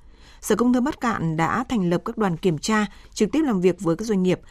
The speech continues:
và đã xử phạt hành chính một số cơ sở kinh doanh xăng dầu tại huyện Bắc Nẵm. Sau đó các cơ sở này đã hoạt động trở lại. Cục Quản lý Thị trường Hà Nội cũng vừa có văn bản yêu cầu các đội quản lý thị trường chịu trách nhiệm trước Cục trưởng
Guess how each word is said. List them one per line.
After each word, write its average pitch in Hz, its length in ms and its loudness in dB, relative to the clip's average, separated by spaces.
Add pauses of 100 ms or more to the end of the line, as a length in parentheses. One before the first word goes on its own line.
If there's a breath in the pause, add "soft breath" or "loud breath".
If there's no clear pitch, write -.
(160 soft breath)
và 185 100 0
đã 196 120 2
xử 233 160 0
phạt 185 200 -4
hành 190 180 -4
chính 185 260 -2
một 277 100 -2
số 185 200 -2
cơ 220 140 0
sở 202 140 -2
kinh 185 200 -2
doanh 190 200 -2
xăng 185 260 -6
dầu 175 200 -2
tại - 140 -8
huyện 165 220 -6
Bắc 254 160 -8
Nẵm. 214 160 0 (360 soft breath)
Sau - 200 -4
đó 160 120 -2
các 202 120 -6
cơ 214 100 -2
sở 180 160 -2
này 147 180 -4
đã 143 100 -6
hoạt 226 140 -2
động 175 180 -4
trở 175 140 -2
lại. 165 260 0 (420 soft breath)
Cục 233 140 -4
Quản 190 160 4
lý 185 100 4
Thị 262 160 0
trường 208 200 2
Hà 196 100 -2
Nội 196 300 2 (140)
cũng 262 280 0
vừa 247 200 4
có 180 160 0
văn 220 180 0
bản 180 220 0
yêu 233 200 0
cầu 180 240 2
các - 200 -8
đội 208 160 0
quản 147 160 -4
lý 151 100 -4
thị 240 140 -4
trường 180 300 4 (300 loud breath)
chịu 247 180 0
trách 320 120 2
nhiệm 262 240 2
trước 320 260 -2
Cục 208 180 2 (140)
trưởng 170 300 2